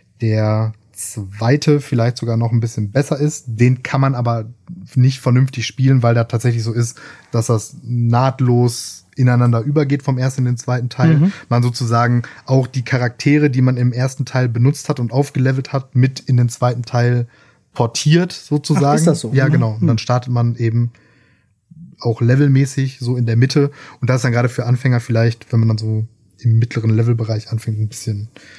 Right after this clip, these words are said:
Speaker 2: Das ist marketingtechnisch
Speaker 1: nicht,
Speaker 2: total klug.
Speaker 1: nicht so gut. Und, ähm, ja, äh, ja, ne, neunzehnhundertachtundneunzig, man merkt es schon, ne, sieht natürlich jetzt fürs heutige Auge nicht mehr ganz so toll aus. Ähm,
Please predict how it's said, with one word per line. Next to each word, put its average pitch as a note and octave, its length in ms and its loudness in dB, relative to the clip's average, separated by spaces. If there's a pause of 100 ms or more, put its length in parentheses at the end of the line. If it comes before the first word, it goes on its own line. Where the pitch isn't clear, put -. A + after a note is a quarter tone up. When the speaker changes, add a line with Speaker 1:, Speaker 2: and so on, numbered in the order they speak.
(420)
Speaker 2:
Das C3 160 -2
ist C3+ 140 2
marketingtechnisch C3 840 2
Speaker 1:
nicht, B2 100 -6
Speaker 2:
total A#2+ 120 -4
klug. A#2+ 240 -8 (280)
Speaker 1:
nicht G3 260 4
so C#4 60 2
gut. - 240 0 (440)
Und, C3 380 4
ähm, A#2 460 2 (300)
ja, A#2+ 260 0 (400)
äh, B2+ 440 2 (1500)
ja, A#2 240 -4 (100)
ne, D3 220 2
neunzehnhundertachtundneunzig, C3 760 2
man A#2 100 4
merkt C3+ 180 0
es B2 60 -10
schon, C#3+ 200 2
ne, C3 140 2
sieht A#2 280 -6
natürlich A#2+ 380 -2
jetzt - 240 -8
fürs A#2 220 -6
heutige A#2 460 -4
Auge A2+ 180 -2
nicht A2 140 -4
mehr A#2 120 -2
ganz D3+ 180 2
so F3 80 0
toll D3 240 0
aus. C3+ 240 0 (360)
Ähm, B2+ 280 2